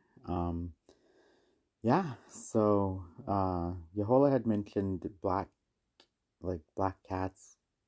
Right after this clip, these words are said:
big cats, panthers, black panthers, um, around his area, uh, and he's in Oklahoma, in the, in the States. Um,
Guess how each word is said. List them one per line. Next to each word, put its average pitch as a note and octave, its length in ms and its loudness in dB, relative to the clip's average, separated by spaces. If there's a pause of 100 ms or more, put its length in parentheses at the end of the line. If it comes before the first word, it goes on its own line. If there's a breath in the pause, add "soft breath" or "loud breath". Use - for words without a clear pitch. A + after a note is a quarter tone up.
big F2+ 200 -4
cats, F#2 540 -8
panthers, A2+ 520 0
black A2 320 2
panthers, B2+ 640 0 (680 loud breath)
um, A2+ 280 0
around G#2+ 400 0
his A2 260 0
area, A2+ 420 6 (320)
uh, F2+ 280 -2 (1160 loud breath)
and F#2+ 120 -4
he's G2+ 220 -2
in G#2 80 2
Oklahoma, E2+ 840 -2 (160)
in E2 440 -4
the, D2+ 60 -8 (260)
in F2 120 -6
the E2 280 -8
States. - 680 -2 (800 soft breath)
Um, E2 480 -2